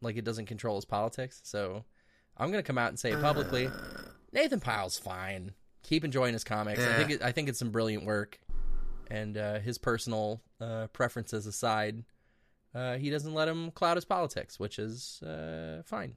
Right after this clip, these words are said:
Speaker 1: I think he's fine.
Speaker 2: I don't know. I don't know. I feel like if you say, you know, you can say this doesn't cloud your politics, but I don't, I don't know how much I trust that. That's true. I feel like most of his comics have a certain, like,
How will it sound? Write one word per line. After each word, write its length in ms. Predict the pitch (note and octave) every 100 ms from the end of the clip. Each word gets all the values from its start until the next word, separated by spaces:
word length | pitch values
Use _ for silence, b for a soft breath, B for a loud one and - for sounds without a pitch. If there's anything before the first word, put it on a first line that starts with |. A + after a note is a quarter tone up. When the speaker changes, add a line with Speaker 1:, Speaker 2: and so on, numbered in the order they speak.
| -
Speaker 1:
I 80 | C#3
think 140 | F#3+
he's 120 | G3+
fine. 280 | G#3+ G#3+ B2 _ _ _ _ _ _ _ _ _ _ _ _ _ _ _ _ _ -
Speaker 2:
I 120 | C#3
don't 180 | D3 C3
know. 300 | B2 A#2+ - -
I 160 | C#3 C#3
don't 180 | B2+ A#2
know. 300 | B2 A#2 -
I 100 | C3+
feel 160 | D#3 D#3+
like 120 | C#3
if 80 | D3
you 80 |
say, 600 | C3 - D3+ D3 C3+ A#2 - -
you 100 | B2
know, 120 | A#2+ A#2+
you 100 | B2+
can 160 | B2+
say 300 | - D3 C3+
this 180 | B2+ B2
doesn't 320 | B2 A2+ A#2+
cloud 320 | - A#2+ A#2+
your 100 | A#2
politics, 600 | A2+ B2 A#2+ A#2 - G#2 A2+
but 140 | A2+
I 140 | A#2+
don't, 80 | A2
I 20 | C3
don't 20 | B2+
know 100 | B2
how 80 |
much 200 | A#2 A2+
I 60 | A2+
trust 440 | - - A2 -
that. 200 | - B2+ - - B B B B -
That's 260 | F#3 D#3+
true. 320 | - D3 D3+ -
I 40 | C#3
feel 140 | F#3
like 160 | F3 C#3+
most 220 | E3 -
of 80 | C#3
his 100 | -
comics 400 | C#3 C#3+ C#3 C#3+
have 140 | B2+
a 40 |
certain, 360 | A#2+ C#3 B2+ B2+
like, 320 | A#2+ A2+ -